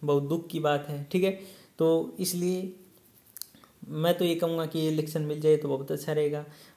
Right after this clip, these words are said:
हाँ, यदि देखो मतलब यदि बात मान ली गई तो देखो यदि म-, एज इलेक्शन मिलेगा तो उसकी date of birth रहेगी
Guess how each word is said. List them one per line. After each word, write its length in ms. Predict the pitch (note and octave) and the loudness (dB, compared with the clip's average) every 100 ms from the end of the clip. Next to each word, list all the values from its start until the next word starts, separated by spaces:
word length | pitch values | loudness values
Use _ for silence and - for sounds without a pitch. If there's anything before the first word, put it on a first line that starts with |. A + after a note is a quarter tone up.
| D#3 | -2
हाँ, 400 | D#3+ D#3 - - | -2 -2 -10 -4
यदि 200 | E3+ F#3 | 0 4
देखो 560 | F#3 F3 F#3+ F#3+ - - | 4 4 4 4 0 -10
मतलब 320 | D#3 D#3+ F3 F3 | -4 4 4 4
यदि 180 | E3 E3 | 0 2
बात 280 | D#3+ D#3+ D3+ | 6 6 6
मान 280 | D#3 E3 F#3+ | 4 4 6
ली 120 | F3+ | 4
गई 220 | E3+ E3+ E3+ E3+ - - - | 2 -2 -4 -10 -18 -20 -4
तो 100 | - | 0
देखो 280 | D#3 D#3+ F3 F3 - - - - - | 4 4 4 -2 -8 -18 -20 -14 0
यदि 280 | E3 E3 F3+ - - - E3+ | 0 2 -2 -2 -10 -12 -6
म-, 220 | D#3+ D#3+ E3+ | -2 -2 2
एज 160 | F3 | 2
इलेक्शन 360 | E3+ F3 - E3+ | 4 0 0 -2
मिलेगा 400 | D#3+ E3+ E3+ E3 | 2 4 4 4
तो 140 | E3 E3 | 2 -2
उसकी 260 | E3 F3+ | -2 -4
date 240 | D#3 D#3 D#3+ | 2 4 6
of 140 | E3 | 4
birth 240 | D#3 D#3 D3 | 4 -6 2
रहेगी 400 | D3 D3 D#3 | 2 2 -4